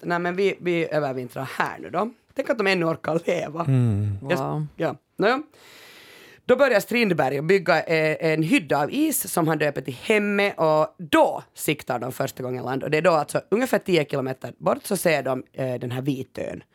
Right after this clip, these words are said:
Speaker 1: som inte fanns på något karta. De visste inte att den där ön fanns. Och faktiskt sen några dagar senare så spricker deras isflak och vattnet börjar forsa in i den här hyddan. Så det var ju helt i grevens tid och de beger sig då mot, eh, Vitön. Och då upphör alla anteckningar.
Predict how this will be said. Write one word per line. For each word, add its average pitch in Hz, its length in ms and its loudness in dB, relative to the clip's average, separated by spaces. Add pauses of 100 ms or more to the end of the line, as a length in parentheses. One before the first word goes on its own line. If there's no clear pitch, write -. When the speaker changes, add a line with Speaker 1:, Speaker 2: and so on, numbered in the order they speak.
(260)
Speaker 1:
som 175 180 2
inte 170 160 0
fanns 143 220 0
på 131 100 -8
något 127 220 -8
karta. 127 300 -4
De 156 100 2
visste 151 240 -2
inte 131 140 -6
att - 60 -16
den 127 120 -6
där 113 160 0
ön 127 180 -2
fanns. - 460 -2 (600)
Och 190 240 4
faktiskt 220 400 0
sen 202 160 2
några 202 240 2
dagar 165 280 2
senare 147 400 0
så 147 100 -4
spricker 175 440 0
deras 131 260 -6
isflak 143 680 0
och 139 60 0
vattnet 143 340 -4
börjar 107 120 -8
forsa - 320 -4
in 139 80 0
i 135 40 -2
den 123 80 -4
här 123 120 -2
hyddan. 127 320 -2
Så - 100 -12
det 131 60 -6
var 135 80 -2
ju 139 60 -2
helt 131 180 -4
i - 20 -8
grevens 151 420 0
tid 143 280 0
och 131 80 -2
de 135 180 -2
beger 123 220 -4
sig 95 200 -12
då 113 140 -10 (240)
mot, 175 580 2
eh, 127 260 0 (120)
Vitön. 151 540 0 (480)
Och - 280 -2
då 196 360 4 (140)
upphör - 540 -2
alla 131 280 0
anteckningar. - 680 -4